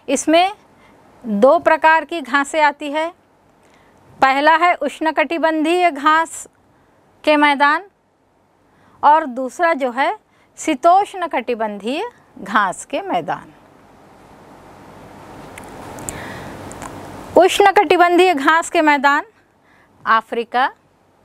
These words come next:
ऑस्ट्रेलिया, दक्षिणी अमेरिका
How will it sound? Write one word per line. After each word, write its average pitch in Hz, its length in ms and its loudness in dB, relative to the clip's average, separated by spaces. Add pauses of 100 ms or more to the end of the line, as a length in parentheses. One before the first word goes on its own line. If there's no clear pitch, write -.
(400)
ऑस्ट्रेलिया, 226 800 0 (1300)
दक्षिणी 311 460 2
अमेरिका 285 560 2